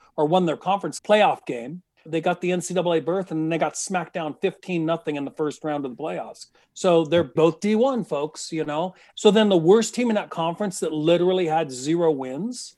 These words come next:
what does that team look like if the best team that was almost undefeated that season gets smacked down fifteen nothing by Stanford? What does that worst team look like?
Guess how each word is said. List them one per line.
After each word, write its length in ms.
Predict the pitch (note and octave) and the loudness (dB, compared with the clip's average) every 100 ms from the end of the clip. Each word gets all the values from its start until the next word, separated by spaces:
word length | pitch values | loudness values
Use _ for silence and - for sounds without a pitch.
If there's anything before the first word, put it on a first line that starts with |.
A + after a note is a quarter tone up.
| _ _ _ _ | _ _ _ _
what 200 | F#3+ F#3+ | -2 0
does 120 | G3 | 0
that 200 | F#3 E3 | 0 -2
team 240 | - F3 D#3+ | -4 -4 0
look 220 | A3 A3 | -2 -2
like 340 | C#3+ A#2+ A#2 D3+ | -4 -4 -6 -10
if 140 | - | -10
the 60 | - - | -14 0
best 260 | G#3+ A3+ - | 0 0 -10
team 380 | D3+ B2+ B2 B2+ _ _ _ _ _ _ _ _ | -10 -10 -10 -14 _ _ _ _ _ _ _ _
that 160 | F3 G3 | 0 2
was 160 | E3+ | 0
almost 500 | - A3+ C4 A#3+ - | 2 4 4 4 2
undefeated 720 | G#3 F#3 D#3 A#3+ A3+ B2+ A2 _ _ _ | 0 0 -2 0 0 -2 -8 _ _ _
that 240 | D3+ - | -8 -8
season 400 | - D3+ C3+ C3+ - _ - | -6 -4 -4 -6 -10 _ -2
gets 180 | - | -2
smacked 320 | - G3 D#3+ - | -2 -4 -4 -4
down 220 | D#3+ C3+ | -4 0
fifteen 460 | E3+ - - C#3+ | -2 -2 -4 -2
nothing 320 | C#3+ C#3 C3+ B2+ | -2 -4 -6 -8
by 100 | A#2+ | -8
Stanford? 600 | - D#3 D3+ - A#2+ A2 _ _ _ | -8 -6 -8 -8 -12 -12 _ _ _
What 200 | F3 F3 | 0 2
does 200 | E3+ C#3 | 0 2
that 200 | D3+ C#3 | -2 0
worst 340 | D3+ E3 - | 0 0 -4
team 240 | - D#3 D3 | -4 -4 0
look 220 | D#3+ E3+ | -2 -2
like? 340 | E3+ F3+ F3+ | -2 -2 -4